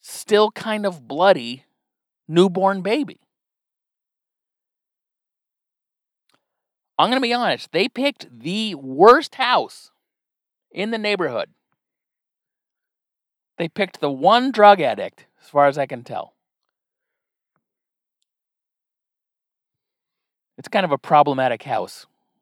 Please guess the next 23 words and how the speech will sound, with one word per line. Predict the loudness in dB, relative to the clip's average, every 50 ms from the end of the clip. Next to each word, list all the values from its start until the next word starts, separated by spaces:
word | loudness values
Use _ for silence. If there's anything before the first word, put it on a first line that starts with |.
| _ _
Uh, | -14 -12 -12 -12 -12 -14 -18 _ _ _ _ _ _ _ _ _ _ _ _ _ _ _ _ _ _ _ _ _ _ _ -14
there's | -12 -10 -10
a | -10
kid | -8 -6 -6 -4 -4
that's, | -6 -8 -8 -6
like, | -8 -8 -6 -4
Johnny's | -2 -2 -2 -2 -2 -6 -8 -10
age, | -10 -10 -10 -10 -12 -16
but | -20 -20
he's | -20 -18 -18 -16
been | -16 -16 -16
in | -18 -18
juvie | -16 -14 -14 -14 -14 -14 -16 -18
and | -18 -20
stuff. | -20 -20 -20 -20 -20 -18 -20 -20
<laughs> | -20
I | -20
mean, | -20 -20 -20 -20 -20 _ _ _ _ _ _ _ _ _ -12
there's | -10 -10 -10
been | -8 -6 -8 -8 -8 -10 -12 -10 -2 4
neighborhood | 6 6 6 6 6 6 6 6 4 2 -2
theories | -2 0 0 2 2 0 0 -2 -4 -4
that | -6 -6 -6